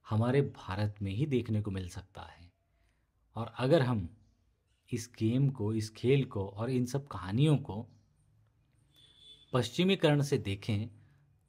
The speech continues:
तो मुझे लगता है कि हम भारत को और भारत के मानस को समझने में विफल ही होंगे। साथियों, मुझे लगता है कि आपको ये वृत्तांत पसंद आया होगा। इस वीडियो में फ़िलहाल सिर्फ इतना ही।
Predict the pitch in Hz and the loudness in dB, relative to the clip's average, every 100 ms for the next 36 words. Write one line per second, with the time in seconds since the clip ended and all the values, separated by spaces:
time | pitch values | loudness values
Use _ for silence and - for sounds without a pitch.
0 | _ - 147 147 131 139 120 - 131 139 | _ -4 0 2 4 2 2 -2 0 2
1 | 143 143 135 110 92 104 120 - 117 113 | 0 0 0 -2 -4 -4 -4 -2 -4 -4
2 | 98 101 110 - 101 92 101 104 120 - | -6 -6 -6 -4 -4 -4 -6 -8 -10 -10
3 | 87 90 92 98 139 143 - _ _ - | -8 -8 -6 -4 -6 -6 -20 _ _ -6
4 | 104 101 101 85 104 135 92 85 80 - | -4 -2 -6 -4 -2 0 -2 -6 -10 -16
5 | _ _ _ - 139 143 160 180 151 147 | _ _ _ -2 2 2 4 2 4 2
6 | 143 - 139 151 165 156 - - 143 120 | 2 2 2 2 0 -2 -2 2 4 4
7 | 117 - 120 110 - 104 135 143 120 117 | 0 0 -2 -2 -6 -2 2 4 4 2
8 | 110 113 147 - - - _ _ _ _ | 2 2 0 -2 -20 -20 _ _ _ _
9 | 147 165 143 143 160 170 143 143 120 131 | -2 2 4 6 6 4 2 2 2 2
10 | 139 139 110 - 107 104 120 120 147 | 2 0 -2 -6 -8 -4 -2 0 -2